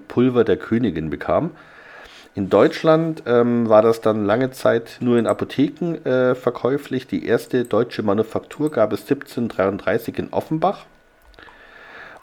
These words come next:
Und Fun Fact: ähm, das in Bayern sagen wir zum, dazu ja auch ein Schmeizler. Und da kommt auch Holgers erste Intuition, als du darüber gesprochen hast: Das ist doch gar nicht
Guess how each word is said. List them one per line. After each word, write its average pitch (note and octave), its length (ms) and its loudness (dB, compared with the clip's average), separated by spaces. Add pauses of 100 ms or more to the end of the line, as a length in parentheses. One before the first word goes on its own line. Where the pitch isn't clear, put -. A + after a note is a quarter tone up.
Und A3 560 4
Fun C3 300 0
Fact: - 500 -2 (220)
ähm, A#2+ 440 2
das - 280 4 (180)
in A2+ 200 -2
Bayern F3+ 420 4
sagen D3 260 2
wir D3+ 100 0
zum, B2 440 -2 (300)
dazu A2+ 320 -2
ja B2+ 200 4
auch G#2+ 280 0
ein G2+ 120 -6
Schmeizler. B2 580 -2 (2250)
Und A#2 280 0
da B2 120 10
kommt D#3+ 320 0
auch C3 220 2 (120)
Holgers D3 480 6
erste C3+ 360 2
Intuition, C3 560 0
als D3 140 0
du C#3 60 -12
darüber B2+ 200 2
gesprochen C3 460 0
hast: C#3+ 160 0
Das A2 320 0
ist A#2+ 160 -4
doch B2 160 -2
gar G#2+ 100 8
nicht G#2+ 300 -2